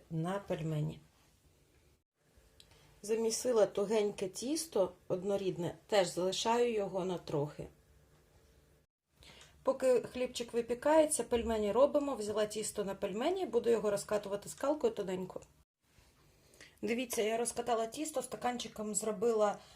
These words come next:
кола і додаю зараз на кожне коло фарш. Фарш я роблю тільки з м'яса і цибулі. Цибулька свіжа.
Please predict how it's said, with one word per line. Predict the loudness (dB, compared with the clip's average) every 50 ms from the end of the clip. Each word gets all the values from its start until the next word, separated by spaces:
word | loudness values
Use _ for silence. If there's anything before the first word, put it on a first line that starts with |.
| -20 -20 _ _ _
кола | -2 0 2 2 4 4 4 4 2 2 -2
і | -6
додаю | -6 -6 -6 -4 -4 -4 -4 -4 -6 -4
зараз | -2 0 0 0 -2 -4 -6
на | -8 -8
кожне | -4 -4 -4 -4 -4 -6 -8
коло | -6 -4 -4 -2 -2 -2
фарш. | -2 -4 -4 -4 -4 -4 -6 -8 -12 -14 -18 -20 -20 -20 -12 -4
Фарш | 0 2 2 2 2 2 2
я | 2
роблю | 2 2 0 -2 -4 -4
тільки | -4 -2 -2 0 0 0 -2 -4 -4 -4 -2
з | -2 -4 -4
м'яса | -6 -6 -6 -4 -4 -2 -2 -2 -2 -2 -4 -2 0 0 0 0 -2 -6 _ _ _ _ _ _ _ _
і | -6 -4
цибулі. | -4 -2 -2 -2 -4 -4 -6 -8 -8 -6 -6 -6 -8 -8 -10 -16 -20 -20 _ _ _ -14 -14 -14 -14 -18 -20 -20 -20 -20 -20 -20 _ _ _ _ _ _ _ _ _ _ _ _ _ _ _ _ -20
Цибулька | -14 -12 -10 -6 -6 -6 -4 -4 -4 -4
свіжа. | -4 -6 -8 -6 -6 -6 -6 -8